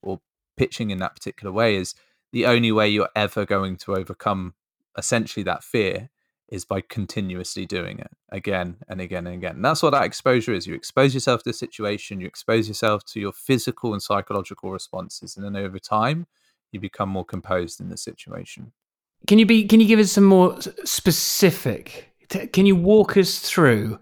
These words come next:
Speaker 2: a breathing exercise? So someone's about to go on stage or, or maybe within the next thirty minutes and they think, "Oh,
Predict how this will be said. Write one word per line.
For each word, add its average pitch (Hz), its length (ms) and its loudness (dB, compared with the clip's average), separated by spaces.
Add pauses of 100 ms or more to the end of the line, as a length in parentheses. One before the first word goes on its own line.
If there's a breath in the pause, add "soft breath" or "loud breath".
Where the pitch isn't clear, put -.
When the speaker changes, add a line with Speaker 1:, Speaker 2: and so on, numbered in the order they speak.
(580 soft breath)
Speaker 2:
a 123 80 0
breathing 143 640 6
exercise? 120 760 -4 (300)
So - 120 2
someone's 160 400 6
about 156 300 4
to 156 100 0
go 139 240 8
on 131 140 6
stage 110 540 0
or, 113 200 0
or 117 160 2
maybe 113 260 2
within 120 360 6
the 117 60 6
next 117 260 0
thirty 113 280 0
minutes 110 360 -2
and 117 120 -2
they 113 120 0
think, 117 360 -4
"Oh, 123 360 4